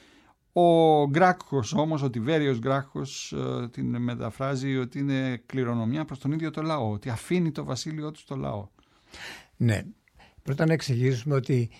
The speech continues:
Speaker 2: όταν λέμε το βασίλειο του Άταλου, με πρωτεύουσα την Πέργαμο, και ευτυχώς έχω ταξιδέψει και πήγα στην Πέργαμο, δεν ήτανε η Καπαδοκία μόνο. Ήτανε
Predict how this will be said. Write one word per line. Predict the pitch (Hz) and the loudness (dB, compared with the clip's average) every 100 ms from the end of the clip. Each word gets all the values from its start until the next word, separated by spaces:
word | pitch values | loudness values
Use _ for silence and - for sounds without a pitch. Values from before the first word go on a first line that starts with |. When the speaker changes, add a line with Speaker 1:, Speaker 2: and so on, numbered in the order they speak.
| - - _ _ - _ _ | -20 -20 _ _ -20 _ _
Speaker 2:
όταν | 131 151 151 | -2 0 2
λέμε | 160 165 165 | 2 2 2
το | 151 131 120 107 104 110 - - | 2 2 2 0 -2 -4 -10 -8
βασίλειο | 107 104 - 151 147 135 117 110 101 | -6 -4 -2 -2 0 0 0 0 -4
του | - 107 104 104 98 90 | -4 -4 -2 -2 -4 -2
Άταλου, | 101 92 92 92 92 95 110 175 330 _ _ _ - - | -2 -2 -4 -6 -4 -4 -4 -6 -10 _ _ _ -20 -6
με | 107 | -4
πρωτεύουσα | 107 98 135 127 113 | -4 -2 0 0 -2
την | 92 92 | -4 -4
Πέργαμο, | 95 113 98 85 92 92 107 156 - - - - _ _ _ _ _ - | -2 0 0 -2 -2 0 -2 -4 -8 -20 -20 -20 _ _ _ _ _ -4
και | 110 | -2
ευτυχώς | 104 - - 113 123 110 | -2 -6 -10 -4 -4 -2
έχω | 101 | -4
ταξιδέψει | - - - 107 104 - - 95 92 90 - - _ _ _ _ - | -4 -8 -4 -2 -2 -4 -10 -8 -8 -10 -16 -20 _ _ _ _ -16
και | - | -6
πήγα | 113 104 92 | -2 -2 -4
στην | - | -6
Πέργαμο, | 87 101 90 87 92 113 - - - _ | -4 -4 -4 -4 -4 -6 -10 -20 -20 _
δεν | - 135 202 | -4 2 4
ήτανε | 233 220 185 165 131 117 | 4 2 2 2 2 0
η | 107 107 | -2 -4
Καπαδοκία | - - 107 98 80 - 95 92 - | -6 -4 -4 -4 -6 -6 -6 -6 -8
μόνο. | - - - - _ | -8 -10 -12 -16 _
Ήτανε | 160 165 151 139 139 | -2 0 2 0 0